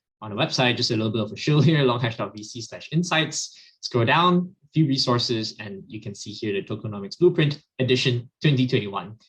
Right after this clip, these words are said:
It, it was released earlier this year, uh, but actually we were working on it since last year. And in fact, I think within six months now, we actually need to refresh it already. So today's session, I'm already gonna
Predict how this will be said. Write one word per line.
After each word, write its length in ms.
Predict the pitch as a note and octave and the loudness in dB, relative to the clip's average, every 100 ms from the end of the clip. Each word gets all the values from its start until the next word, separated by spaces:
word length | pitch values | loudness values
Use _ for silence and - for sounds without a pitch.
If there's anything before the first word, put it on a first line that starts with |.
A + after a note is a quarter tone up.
| _ | _
It, 80 | A#2+ | 0
it 160 | B2+ C#3 | 2 4
was 180 | C3 B2 | 2 4
released 380 | C3 D3+ - | 2 2 0
earlier 320 | B2 B2+ C#3+ C3 | 2 4 4 2
this 260 | A#2 - | 0 0
year, 300 | C3+ G3+ - _ _ _ | 0 -2 -4 _ _ _
uh, 100 | A2 | -10
but 80 | G#2+ | -2
actually 240 | A#2+ E3+ C3 | -2 0 0
we 80 | |
were 120 | A2 G#2+ | 0 -4
working 260 | G#2+ B2+ | -6 -6
on 120 | A2 | -6
it 140 | G#2 G#2+ | -6 -10
since 320 | - G#2+ G#2+ | -10 -10 -4
last 300 | G#2+ B2 - | -2 0 2
year. 260 | A2 C3+ - _ _ - | 0 0 -6 _ _ -4
And 180 | A2 | 0
in 100 | A2+ | 0
fact, 200 | A2+ C#3 | 2 2
I 80 | A2+ | 2
think 260 | A#2+ A#2+ B2 - | 0 -2 -4 -6
within 460 | A#2+ A#2 C3+ B2+ | -6 0 2 2
six 320 | B2+ - - | 0 -2 0
months 260 | A2+ A2 A2 | 0 0 -2
now, 160 | A2+ G#2+ | -2 -2
we 80 | |
actually 280 | G#2 G#2 A2 | -6 -8 -14
need 180 | G2+ G2 | -16 -14
to 340 | - G2 G2 - _ | -10 -8 -10 -14 _
refresh 520 | A2+ B2 - B2 - | 0 0 0 -4 -2
it 120 | A2 G#2+ | -4 -4
already. 400 | G#2 G2 G2 G2 | -10 -10 -10 -6
So 200 | - C3 | 0 0
today's 280 | D3+ D#3+ | 2 2
session, 220 | D#3 C3+ C3+ | 2 0 0
I'm 140 | A2+ | 0
already 200 | A2+ A#2+ | 0 0
gonna 340 | A#2+ G#2+ G#2 | 0 -4 -8